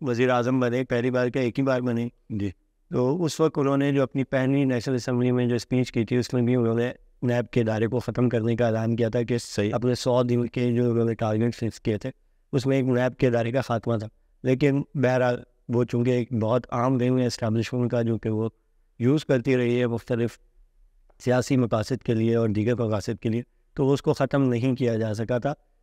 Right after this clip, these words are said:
Speaker 1: उसका बजट काफ़ी curtail हो गया था, लेकिन वो दोबारा से,
Speaker 2: बिल-
Speaker 1: जैसे ही मुस्लिम लीग नून की गवर्नमेंट आई, उसको दोबारा से उस इदारे को,
Speaker 2: बिल्कुल।
Speaker 1: अ, दोबारा से उसके फंड भी बहाल हुआ और आहिस्ता आहिस्ता वो दो हज़ार अठारह में तो वो दोबारा एक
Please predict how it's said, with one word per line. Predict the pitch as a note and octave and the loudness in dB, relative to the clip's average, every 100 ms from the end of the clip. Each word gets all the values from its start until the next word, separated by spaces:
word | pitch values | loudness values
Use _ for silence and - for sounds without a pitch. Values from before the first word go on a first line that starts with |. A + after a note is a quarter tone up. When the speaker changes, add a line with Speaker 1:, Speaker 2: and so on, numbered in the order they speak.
| - | -10
Speaker 1:
उसका | C#3 D3+ | -2 0
बजट | B2 B2+ C#3+ D#3 - | 2 4 2 0 -2
काफ़ी | C#3 C3 E3 | -2 0 0
curtail | D3+ C3+ D3 C#3 | 0 2 2 2
हो | C#3 | 2
गया | C3+ C#3 | 2 2
था, | D3 | 2
लेकिन | C3+ B2+ | 2 0
वो | B2+ B2+ | -2 0
दोबारा | A#2 A2+ A2+ A#2+ | -2 -2 0 -2
से, | B2 B2+ C3 _ _ - | -4 -8 -12 _ _ -6
Speaker 2:
बिल- | G#2 B2 | -2 2
Speaker 1:
जैसे | C3+ B2 D3 | 2 2 2
ही | C#3 C#3 C#3+ - | 2 0 -2 -4
मुस्लिम | D#3 A#2+ C3+ C3 | -2 0 2 2
लीग | B2+ | 2
नून | B2 C3 | 2 2
की | C3+ | 2
गवर्नमेंट | B2 A#2+ B2+ A#2+ | 2 2 0 0
आई, | B2+ | 0
उसको | C3 - | 0 -2
दोबारा | A#2 A2+ A2 A#2 | 0 0 0 0
से | A2+ | 0
उस | B2+ B2 | -2 0
इदारे | A2+ G2+ G#2 G#2+ | -2 -2 -2 -4
को, | C3+ - - | -6 -12 -16
Speaker 2:
बिल्कुल। | D3 A2+ G#2+ C3 | -6 -4 0 2
Speaker 1:
अ, | A#2+ B2 D3+ _ - | 2 0 -4 _ -6
दोबारा | C3+ C3+ C3+ C#3+ | 0 2 4 4
से | C3+ | 2
उसके | D3 - | 0 -2
फंड | B2+ C3+ C3 C#3 | -2 -2 0 0
भी | |
बहाल | C3+ A#2+ B2 | 0 0 0
हुआ | B2+ C#3+ | 0 0
और | C3 | 0
आहिस्ता | A#2 - | -2 -4
आहिस्ता | B2 - C3+ | -6 -4 -2
वो | C#3 D3+ _ _ - | -2 -4 _ _ 0
दो | C3 | 2
हज़ार | C3 C#3 | 4 2
अठारह | B2+ C3 C3 C3+ | 2 0 0 2
में | C#3 | 0
तो | C3 | 0
वो | C3 C3 | 0 0
दोबारा | A#2+ A#2 A#2+ B2 _ _ _ D3 | 0 0 0 -4 _ _ _ 0
एक | C#3+ | 0